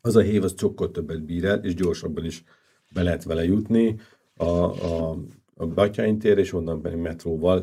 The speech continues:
ami szintén kötött pálya, tud tovább haladni. Tehát, hogy ezért ez ki kell, erre szükség van. Tehát ez, ez, ö,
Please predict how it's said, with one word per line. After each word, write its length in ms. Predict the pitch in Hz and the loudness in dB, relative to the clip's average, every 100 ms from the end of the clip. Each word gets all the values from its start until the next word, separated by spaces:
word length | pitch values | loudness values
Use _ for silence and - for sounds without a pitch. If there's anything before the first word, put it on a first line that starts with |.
| 90 | -2
ami 160 | 85 80 | -12 -8
szintén 380 | 98 85 - | -6 -6 -6
kötött 340 | - 104 104 - | -6 -4 -4 -2
pálya, 280 | 101 90 90 | 0 0 0
tud 180 | 90 | -4
tovább 320 | - 85 85 - | -2 0 0 -2
haladni. 380 | 80 85 90 - _ _ | -4 -4 -12 -18 _ _
Tehát, 180 | - 87 | -12 -2
hogy 140 | 92 | 2
ezért 380 | 92 87 101 - | 4 4 2 0
ez 240 | - 104 - | -4 -4 -4
ki 200 | - 107 | -12 -2
kell, 240 | 107 92 - - | 0 0 -2 0
erre 200 | 117 107 | 2 2
szükség 400 | 110 - - 82 | 0 -4 -4 -4
van. 200 | 76 - | -4 -8
Tehát 180 | - 82 | -8 -6
ez, 120 | 80 - | -6 -4
ez, 160 | 90 87 | -2 2
ö, 180 | 95 | 4